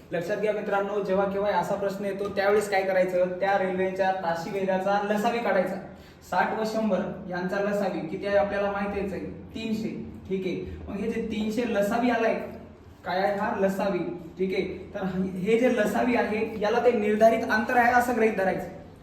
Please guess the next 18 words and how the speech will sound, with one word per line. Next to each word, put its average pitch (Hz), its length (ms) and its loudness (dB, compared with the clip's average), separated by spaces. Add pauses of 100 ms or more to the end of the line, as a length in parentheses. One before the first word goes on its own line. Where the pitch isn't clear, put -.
(240)
ते 208 120 2
निर्धारित 214 400 4
अंतर 208 240 0 (160)
तीनशे 220 260 0
किलोमीटर 240 400 -2
आहे 220 260 2 (180)
असं 233 220 2
गृहीत 226 200 2
धरायचं. 180 320 0 (380)
मग 220 60 -10
तीनशे 233 380 -2
किलोमीटर 269 440 4
जर 262 180 6
निर्धारित 247 400 4
अंतर 240 240 0
आपण 254 280 4
गृहीत 233 320 2
धरलं 233 460 0